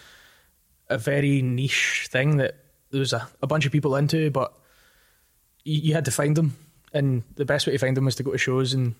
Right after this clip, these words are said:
I would just, like, scan around the room and look at the t-shirts that people were wearing and go home and download that band, and then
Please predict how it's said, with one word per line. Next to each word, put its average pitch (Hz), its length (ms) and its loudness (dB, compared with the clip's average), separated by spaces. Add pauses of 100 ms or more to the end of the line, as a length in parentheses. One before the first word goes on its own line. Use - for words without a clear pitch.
(100)
I - 60 0
would 127 100 0
just, 135 180 -2
like, 185 140 -2
scan 135 280 -2
around 131 200 2
the 123 80 0
room 131 180 0
and 127 100 0
look 127 140 -4
at - 220 -6
the 123 100 -6
t-shirts 151 400 -2
that 151 120 -6
people 139 160 -2
were 139 140 2
wearing 139 380 2 (640)
and 131 80 -2
go 127 100 0
home 127 180 2
and 123 100 2
download 127 320 2
that 127 200 -2
band, 131 280 0
and 123 120 0
then 120 300 0